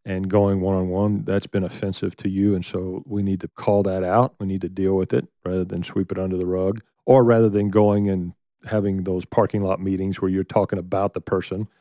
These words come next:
never talking to the person. But if you recognize something unethical, you have a responsibility to address that with the person. Again, if they don't respond positively, then you can start to bring the groups in. But that's the, the easy thing is become passive aggressive and talk about the person,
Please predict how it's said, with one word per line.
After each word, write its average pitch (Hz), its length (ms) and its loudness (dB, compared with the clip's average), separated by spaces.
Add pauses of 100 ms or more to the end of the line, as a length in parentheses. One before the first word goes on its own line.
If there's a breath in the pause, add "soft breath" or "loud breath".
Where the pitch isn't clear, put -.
(140)
never 98 160 0
talking - 360 -4
to 101 220 0
the 80 80 -4
person. - 420 -8 (160)
But 123 160 6
if 107 140 -2
you 160 80 6
recognize 104 460 4
something 95 340 -4
unethical, 92 560 -4
you 104 300 -2
have 92 200 -4
a 92 60 -6
responsibility 90 720 -6
to 101 160 -8
address 95 400 -6
that - 160 -8
with - 120 -12
the - 40 -12
person. - 340 -4 (480)
Again, 107 320 4
if 95 120 -8
they 107 100 -2
don't 104 220 -2
respond 101 480 -4
positively, 107 500 -2
then 98 160 -2
you 95 140 -4
can - 160 -12
start 95 300 -6
to - 40 -14
bring 92 280 -6
the 90 80 -8
groups 92 300 -6
in. 87 280 -12 (180)
But - 240 0
that's 120 280 2
the, - 180 0
the - 180 -4 (100)
easy 123 300 8
thing 104 240 0
is 95 140 -6
become 101 320 -4
passive 104 400 -2
aggressive 92 560 -4
and 90 120 -8
talk 107 280 0
about 95 240 -2
the 92 80 -6
person, 90 560 -6